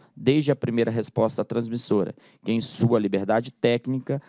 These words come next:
a responsabilidade por viabilizar a devida implantação era da transmissora e que no leilão foi devidamente incluído um módulo de entrada de linha e interligação da barras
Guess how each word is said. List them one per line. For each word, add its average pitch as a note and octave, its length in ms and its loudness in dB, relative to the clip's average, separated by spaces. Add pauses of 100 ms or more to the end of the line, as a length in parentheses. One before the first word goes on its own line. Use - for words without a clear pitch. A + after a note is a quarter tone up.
(120)
a A2+ 140 -2
responsabilidade A2+ 960 -2
por C#3 100 0
viabilizar B2 580 0
a F#2+ 60 -2
devida G2+ 480 -2
implantação A#2+ 760 -2 (220)
era A#2 260 2
da A2+ 140 0
transmissora A2+ 800 0 (200)
e A#2 140 0
que A#2+ 140 -2
no A#2+ 100 2
leilão A#2+ 380 2
foi B2 180 0
devidamente C3 760 0
incluído A#2+ 440 0
um - 20 -2
módulo A2+ 420 0
de A2+ 120 -4
entrada A2 420 0
de A2+ 140 -2
linha A2 340 -2 (640)
e C#3 300 2
interligação B2+ 760 -2
da A2 120 2
barras G#2 500 -2